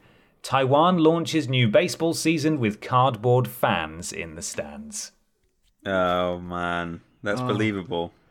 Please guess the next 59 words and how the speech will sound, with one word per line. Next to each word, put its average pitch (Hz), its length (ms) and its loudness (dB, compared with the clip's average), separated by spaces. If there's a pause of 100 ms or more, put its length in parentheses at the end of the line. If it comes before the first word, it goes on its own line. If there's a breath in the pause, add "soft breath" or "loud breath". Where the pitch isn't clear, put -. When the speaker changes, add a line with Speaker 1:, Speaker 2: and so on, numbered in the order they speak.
(100)
Speaker 3:
Shit. 110 640 -2
God, 123 160 4
this 139 180 2
is 131 80 -4
a 117 60 0
hard 127 280 6
one 104 140 2
Speaker 1:
So 85 40 -4
Speaker 3:
'cause 113 180 -4
this 143 220 0
all 117 280 0
sounds 127 380 0
real 143 220 2
to 127 60 0
me. 135 260 0 (1400 soft breath)
Speaker 1:
Here 98 240 -2
are 92 60 -2
the, 92 260 -4
uh, 90 200 -2
here 104 140 0
are 101 40 2
the 95 80 -2
five 101 340 2
news 104 140 2
stories 104 280 2
again, 117 380 4
but 107 120 2
as 104 100 2
we 110 80 2
go 110 160 6
through, 123 160 0
you 120 100 2
tell 123 180 4
me 120 120 4
if 104 100 -2
you 107 60 -2
think 117 160 0
it's 104 140 -4
real 156 300 4
or 151 200 4
an 147 80 2
Onion 175 420 4
article. 101 720 0 (580 soft breath)
Florida 208 400 2
churchgoers 143 680 4
clearing 131 480 0
cleaning 147 400 -4
product 82 400 -8
aisles 98 320 2
in 104 100 0
event 120 360 0
that - 140 -10
President 117 380 -2
Trump 117 320 0
suggests - 560 -2
it's 110 140 -12
a - 60 -6
coronavirus 82 760 -6
cure. 73 300 -14